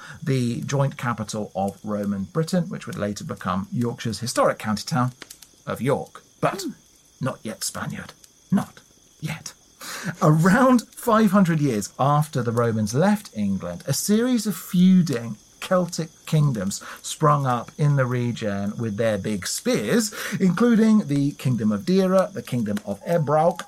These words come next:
Speaker 1: and the Kingdom of Elmet. Plus, during this period, there was a series of influxes of German Angles, as well as Danes, Franks, and Huns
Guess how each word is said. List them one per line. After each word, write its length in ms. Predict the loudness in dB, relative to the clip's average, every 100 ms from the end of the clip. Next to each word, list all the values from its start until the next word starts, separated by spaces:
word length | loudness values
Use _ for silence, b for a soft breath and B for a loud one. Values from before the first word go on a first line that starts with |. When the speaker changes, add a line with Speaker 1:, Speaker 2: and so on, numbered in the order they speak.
| -4
Speaker 1:
and 360 | -2 0 -2
the 140 | -4 -8
Kingdom 440 | -4 -2 -2 -4
of 160 | -6 -10 _
Elmet. 480 | -2 0 0 -2 -8 -8
Plus, 640 | 2 4 4 2 0 -4
during 280 | -6 -4 -2
this 140 | -4
period, 420 | -4 -4 -2 -2 -4 B B
there 100 | -4
was 100 | -4
a 60 |
series 420 | -2 0 2 2 0
of 80 | 2
influxes 640 | 4 4 2 -2 -4 -4
of 200 | -6 -6
German 440 | 0 4 6 4 2
Angles, 540 | -2 0 2 0 -2
as 120 | 0
well 140 | 0 0
as 100 | 0
Danes, 480 | 2 4 4 2 -2
Franks, 440 | -2 0 -2 -4
and 140 | -4
Huns 580 | 0 2 6 6 4 -2